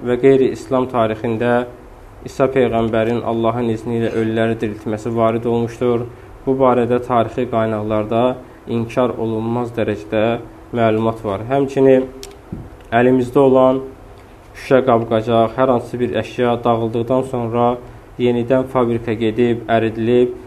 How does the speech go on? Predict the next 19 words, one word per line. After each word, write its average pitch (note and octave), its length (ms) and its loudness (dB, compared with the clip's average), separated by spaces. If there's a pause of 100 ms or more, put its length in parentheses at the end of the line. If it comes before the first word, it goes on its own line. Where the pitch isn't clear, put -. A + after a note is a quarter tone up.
(120)
yenidən A#2+ 540 0
istehsal A#2 560 -4
olub A#2 300 -2 (280)
qarşımıza A#2 680 -2 (280)
çıxdığını A2+ 600 -8
görməmisənmi? A#2 720 0 (1200)
Və A#2+ 200 -2
həmçinin C3+ 340 2
Allah A#2+ 320 2
Subhanahu A#2+ 580 -2
Taala A#2+ 380 0
hər A#2+ 240 -2
il A2 140 -4
gözümüzün A2 500 -2
qabağında A2 540 0 (840)
<clears throat> - 560 -2
qışda C3 340 2 (1400)
təbiəti B2 520 4
öldürür A#2+ 640 2